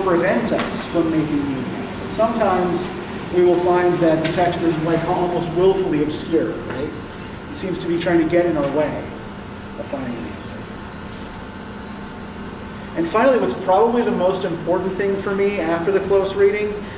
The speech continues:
is make sure your argument is properly contextualized, right? We spend a lot of time talking about history and theory, right? So try to make use of that.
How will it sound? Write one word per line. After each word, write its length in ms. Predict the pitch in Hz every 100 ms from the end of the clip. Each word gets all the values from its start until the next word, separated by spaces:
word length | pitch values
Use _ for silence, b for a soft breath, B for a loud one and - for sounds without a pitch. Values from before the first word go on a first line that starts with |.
| B
is 120 | 156 151
make 200 | 165 165
sure 300 | 170 220 233
your 160 | 214
argument 420 | 175 180 180 180
is 100 | 175
properly 520 | 165 165 160 156 160 151
contextualized, 1080 | 151 147 143 131 135 113 - - 117 113
right? 140 | 120 156 143 B B B B 165
We 100 | 165
spend 260 | 165 185
a 60 | 170
lot 260 | 170 190
of 120 | 214 -
time 240 | 202 196
talking 360 | 190 185 - 175
about 180 | 175
history 300 | 175 170 165
and 120 | 156 151
theory, 260 | 151 139
right? 500 | - - - 135 147 - - - - - -
So 140 | - 156
try 200 | 180 175
to 80 | 190
make 200 | 190 180 175 180
use 220 | 185 160
of 120 | 143
that. 200 | - -